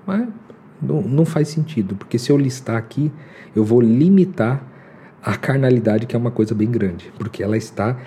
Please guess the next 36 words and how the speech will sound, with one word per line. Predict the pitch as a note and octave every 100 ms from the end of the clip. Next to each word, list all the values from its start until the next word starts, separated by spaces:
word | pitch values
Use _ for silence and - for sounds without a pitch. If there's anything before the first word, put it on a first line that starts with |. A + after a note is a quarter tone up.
| - -
em | A2+
cem | A2 - C#3 E3+
por | D3+
cento | B2+ C#3 C3+
das | D3
coisas. | - G2 F#2+ F#2 - - - - - - - -
Mas | A2 B2 B2
a | G#2+
boa | G2 G2+ A#2
notícia | A2+ A#2 - C3 - E3 - - -
é | -
que | -
o | C3
nosso | A#2+ -
espírito | C#3 - A2+ G#2+ B2 - - - - - -
também | - D#3+ A#2+ A#2
está | - G#2+
em | G#2+
cem | -
por | G#2+ G#2
cento | A2 G#2
das | G#2 B2
coisas. | - F2 F2+ - - - - - -
Cabe | G2+ G2
a | G#2+
nós | G#2+ A2
fazer | - A2 A2+
uma | B2
escolha | B2 - A2 F#2 - - - -
de | -
viver | G2 G2+ F2+ A2+
de | C3+
acordo | B2+ - D#3 F3+ F3
com | - F#3+
o |
espírito, | G#3+ - G#2 G#2+ G#2